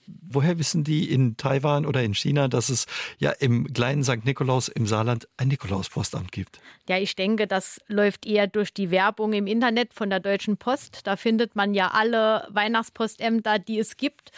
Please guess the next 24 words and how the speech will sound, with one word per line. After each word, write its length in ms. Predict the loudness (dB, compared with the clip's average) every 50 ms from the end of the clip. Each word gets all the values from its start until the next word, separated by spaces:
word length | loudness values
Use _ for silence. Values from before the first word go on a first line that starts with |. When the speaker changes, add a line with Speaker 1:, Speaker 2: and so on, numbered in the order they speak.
| -18 -16 -16 -16 -18 -8 -2
Speaker 2:
Und 360 | 2 4 4 4 2 0 -4 _ _ -20 _ -14 -10 -8 -6
ja, 280 | -2 0 2 2 2 0
die 260 | -2 -6 -8 -6 -4
picken 280 | -2 -2 0 0 0
sich 160 | 2 0 -2 0
vielleicht 360 | 2 2 4 4 4 2 2
an 100 | 0 0
eins 340 | 2 2 2 2 0 0 2
raus 280 | 2 4 4 4 2 2
oder 240 | 2 2 2 0
schreiben 380 | 0 0 -2 0 0 2 0 0
vielleicht 260 | 0 2 0 2 2
auch 140 | 0 0 2
an 160 | 2 2 2
mehrere, 360 | 2 2 2 0 0 -2 0
um 200 | 0 0 0 -2
zu 100 | -4 -6
schauen, 340 | -8 -4 0 0 2 2 2 2
was 180 | 0 -2 -2
man 120 | -4 -4 -2
da 140 | -2 -2
halt 180 | 0 0 -2 -4
zurückbekommt. 920 | -6 -8 -8 -8 -6 _ -8 -10 -6 -2 0 0 2 2 0 -2 -4 -6 -2
Ja. 300 | 0 0 0 0 -4